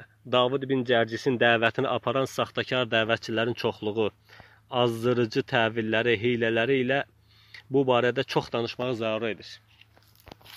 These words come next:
Şeyx Abdurrahman ibn Hasan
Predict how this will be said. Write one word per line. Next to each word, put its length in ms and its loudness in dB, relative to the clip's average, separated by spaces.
Şeyx 220 4
Abdurrahman 560 4
ibn 240 0
Hasan 420 4